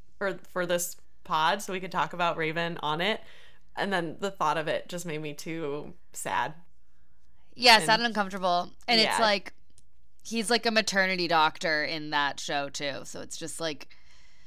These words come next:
Speaker 2: weird.
Speaker 1: Yeah, super
Speaker 2: It's like, I don't
Speaker 1: icky.
Speaker 2: wanna s-, I don't wanna see him with a bunch of, like, female patients. I don't know.
Speaker 1: Yeah, no, that's a good point. So I didn't, I didn't rewatch it, but I did watch it when I was a kid, and I enjoyed it. That was before we knew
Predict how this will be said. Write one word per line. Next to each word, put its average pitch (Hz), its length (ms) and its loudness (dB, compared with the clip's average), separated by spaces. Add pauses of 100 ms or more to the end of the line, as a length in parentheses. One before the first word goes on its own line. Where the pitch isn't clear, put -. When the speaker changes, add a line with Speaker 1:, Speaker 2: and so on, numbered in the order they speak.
(640)
Speaker 2:
weird. 156 440 -2 (460)
Speaker 1:
Yeah, 170 340 2 (140)
super - 380 -2
Speaker 2:
It's - 140 0
like, 196 140 -4
I 220 60 6
don't 220 120 6
Speaker 1:
icky. 220 40 -2
Speaker 2:
wanna 220 140 2
s-, - 300 -4
I 233 100 12
don't 247 100 6
wanna 233 140 4
see 208 200 0
him 185 120 0
with 175 140 0
a 180 40 -10
bunch 180 180 0
of, - 200 -10
like, 165 180 -2
female 160 560 -2 (1400)
patients. 190 720 -4
I 180 60 -6
don't 180 100 -4
know. 165 120 -4
Speaker 1:
Yeah, 214 180 2 (280)
no, 208 200 0
that's 196 180 0
a 208 40 -6
good 196 140 -2
point. 170 340 -4 (480)
So - 160 -6
I 170 140 2
didn't, 208 280 0
I 202 80 2
didn't 240 180 0
rewatch 208 380 2
it, 190 40 -6
but 185 120 0
I 185 40 0
did 240 140 -4
watch 214 260 2
it 190 60 0
when 175 120 2
I 160 60 2
was 156 120 -2
a 160 40 -4
kid, 147 300 0
and 147 240 -6 (160)
I 175 120 2
enjoyed 226 400 2
it. 160 260 -4
That 175 60 0
was 185 100 -2
before 196 320 0
we 196 120 -4
knew 180 400 -2